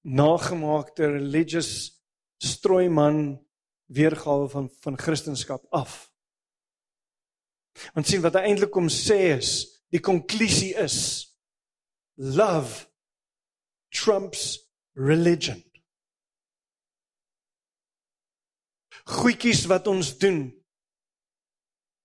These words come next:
maak nie dat ek substance het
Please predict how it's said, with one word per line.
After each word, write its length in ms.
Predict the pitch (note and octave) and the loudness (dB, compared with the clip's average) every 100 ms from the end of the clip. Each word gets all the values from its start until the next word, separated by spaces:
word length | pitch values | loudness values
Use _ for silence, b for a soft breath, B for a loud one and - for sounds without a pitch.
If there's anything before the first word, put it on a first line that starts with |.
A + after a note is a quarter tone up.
| _ _ _ _ - | _ _ _ _ -2
maak 560 | D#3+ F#3 A3 A3+ A3+ E3 | 2 4 4 2 0 -2
nie 420 | G3+ G3+ D3+ A#2+ _ _ _ _ _ _ _ _ _ _ _ _ _ _ _ _ _ _ | 0 2 -2 -6 _ _ _ _ _ _ _ _ _ _ _ _ _ _ _ _ _ _
dat 160 | D3 D#3 | -8 -4
ek 80 | - | -2
substance 680 | - - - - E3 C3+ D3+ | 0 -2 -4 -6 -4 -4 -6
het 140 | C#3 | -10